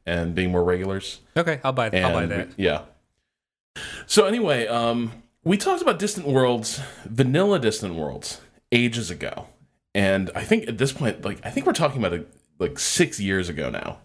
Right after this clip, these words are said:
Speaker 1: we, we, we talked about this game or, or something like that. Um, and it was part of an early topics episode, w-, back when we did more of those,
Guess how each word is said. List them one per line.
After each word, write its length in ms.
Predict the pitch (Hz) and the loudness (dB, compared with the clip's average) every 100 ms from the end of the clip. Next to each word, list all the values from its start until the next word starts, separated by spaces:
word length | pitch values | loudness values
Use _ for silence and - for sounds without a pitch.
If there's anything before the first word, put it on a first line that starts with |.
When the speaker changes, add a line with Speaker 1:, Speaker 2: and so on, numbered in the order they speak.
| _ | _
Speaker 1:
we, 120 | 95 | -4
we, 240 | 92 95 92 | 0 2 0
we 140 | 90 | 0
talked 260 | 87 76 78 | -2 0 -2
about 220 | - 67 | -2 -4
this 120 | 76 | -4
game 260 | - 80 80 | -4 -2 0
or, 100 | 82 | 0
or 140 | - | 0
something 480 | 113 - 123 123 104 | 0 2 0 0 -4
like 300 | 85 80 82 | -4 -6 -8
that. 360 | - - - - _ _ _ _ _ _ - | -10 -10 -12 -16 _ _ _ _ _ _ 0
Um, 540 | 98 95 92 92 87 - _ _ _ _ _ - | 2 4 2 -2 -6 -16 _ _ _ _ _ 0
and 300 | 117 110 110 | 2 4 4
it 20 | |
was 120 | 107 | 0
part 340 | - 143 151 120 | -2 2 2 4
of 260 | 117 107 | 2 2
an 120 | 101 | -2
early 300 | 101 127 147 | 0 2 2
topics 680 | 135 - 123 117 98 80 - - | -2 -2 0 0 -2 -4 -8 -4
episode, 460 | 82 - - 87 | -4 -4 0 0
w-, 300 | 82 87 101 | 0 -4 -2
back 240 | 92 104 131 | 2 2 0
when 80 | |
we 80 | 104 | -4
did 160 | 92 95 | -2 -2
more 200 | 90 82 | -2 -2
of 120 | 80 | 2
those, 460 | 98 87 80 - | 2 2 -2 -8